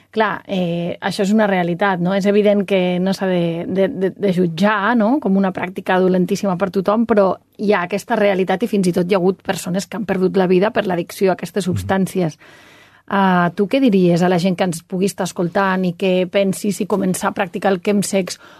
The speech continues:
Speaker 1: o, o a la gent que potser pugui estar pensant en deixar-ho?
Speaker 2: Clar, jo sempre estic en aquesta corda fluixa, no?, de, eh, necessito personalment que la gent deixi de tenir estigma amb les, amb els usuaris de chemsex,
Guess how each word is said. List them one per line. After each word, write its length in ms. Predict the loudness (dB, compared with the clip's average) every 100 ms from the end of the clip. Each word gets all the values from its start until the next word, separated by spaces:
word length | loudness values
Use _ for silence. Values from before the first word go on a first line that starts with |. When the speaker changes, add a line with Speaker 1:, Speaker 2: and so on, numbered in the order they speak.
| -6
Speaker 1:
o, 160 | -6 -6 _ 0
o 120 | 2
a 40 | 2
la 120 | 0
gent 240 | -2 -4
que 160 | -4 -8
potser 320 | -6 -6 -6
pugui 240 | -2 0 0
estar 160 | -2
pensant 320 | -4 -4 -2
en 80 | 0
deixar-ho? 480 | 0 0 -4 -8 -10 -16 _ _ _ -4
Speaker 2:
Clar, 160 | -2
jo 140 | -2 -4 -8 -18 -10
sempre 240 | -4 -2 -2
estic 160 | -2
en 80 | -2
aquesta 180 | -2 -2
corda 160 | -2 -4
fluixa, 320 | -4 -6 -6
no?, 160 | -2 -2
de, 100 | -2 -4 -6 -12 _
eh, 480 | -6 -2 -2 -4 -6 -8 -14 -20 _ _ _ -4
necessito 560 | -2 -2 -2 -2 0 0 -2 _ _ _ _
personalment 680 | -6 -2 0 2 0 0 -2 -2
que 100 | -2
la 120 | -2 -2
gent 260 | -2 0 -2
deixi 220 | -2 -2
de 60 | -4
tenir 220 | -2 -4
estigma 380 | -4 -6 -4 -4
amb 100 | -4
les, 80 | -6 -8
amb 200 | -4 -4
els 100 | -2 -4
usuaris 320 | -2 -2 -4
de 60 | -4
chemsex, 440 | -4 -2 -2 -4